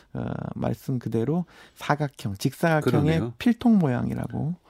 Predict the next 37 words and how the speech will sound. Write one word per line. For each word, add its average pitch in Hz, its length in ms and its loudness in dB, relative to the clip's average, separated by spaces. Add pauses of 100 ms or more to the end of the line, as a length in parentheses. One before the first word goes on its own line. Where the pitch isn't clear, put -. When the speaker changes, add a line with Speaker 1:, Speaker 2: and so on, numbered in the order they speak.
(240)
Speaker 1:
생각하시면, 135 420 -4
Speaker 2:
필통 156 260 2
모양을 147 600 4
다리 135 300 2
위에 139 100 6
올려놓은 117 440 2
것 87 120 -8
같은. 87 300 -6
Speaker 1:
그렇죠. 113 480 0 (180)
예. 107 100 -4
Speaker 2:
그런데 120 800 4
Speaker 1:
네. 98 240 0
Speaker 2:
이 131 640 4 (320)
깊이가 156 480 0
짧아서 120 880 2
Speaker 1:
네. 101 180 -2 (180)
Speaker 2:
건반을 147 720 2
누르면 131 760 2
Speaker 1:
네. 104 260 -4
Speaker 2:
그 151 80 -2
혀는 214 260 2
어디-, 120 220 0 (140)
어떻게 123 340 -2
울리게 101 340 -2
되나요? 85 320 -4 (500)
Speaker 1:
예, 147 60 2
줄이 208 560 4 (340)
이제 113 560 2
세로가 185 380 4
아니라 135 220 0
가로로 151 480 2
Speaker 2:
가로로 139 300 4
Speaker 1:
매-, 127 60 2
Speaker 2:
누워 117 200 2
있고. 104 380 0
Speaker 1:
위에 113 240 2
있고, 190 500 0